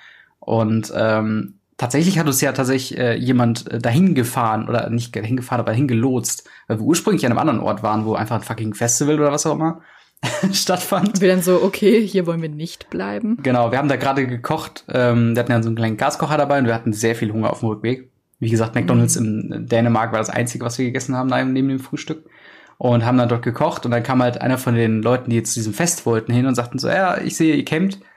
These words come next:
Speaker 1: Fahrt mal zehn Minuten die Straße runter und da ist ein richtig geiler Ort.“ Und dann haben wir den gefunden. Das ist wirklich ein richtig, richtig geiler Ort gewesen.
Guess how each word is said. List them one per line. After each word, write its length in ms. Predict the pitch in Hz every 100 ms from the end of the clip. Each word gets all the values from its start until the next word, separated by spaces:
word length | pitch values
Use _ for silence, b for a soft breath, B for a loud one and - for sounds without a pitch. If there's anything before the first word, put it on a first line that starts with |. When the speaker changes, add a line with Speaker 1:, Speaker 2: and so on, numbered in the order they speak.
| b b b
Speaker 1:
Fahrt 260 | - 175 185
mal 380 | 156 135 - -
zehn 160 | 170
Minuten 500 | 165 151 151 139 127
die 100 | 127
Straße 480 | 117 - 131 143 131
runter 520 | - 127 127 117 110 -
und 280 | 117 113 -
da 160 | - 117
ist 100 | 117
ein 40 |
richtig 240 | 110 101 -
geiler 220 | - -
Ort.“ 240 | - -
Und 160 | - -
dann 260 | 104 101
haben 80 | 107
wir 60 | -
den 160 | - -
gefunden. 340 | - 117 107
Das 200 | 117 139
ist 60 | 135
wirklich 200 | 143 120
ein 100 | 117
richtig, 320 | 117 - -
richtig 220 | 117 -
geiler 260 | - - -
Ort 140 | 196 -
gewesen. 440 | - - 120 120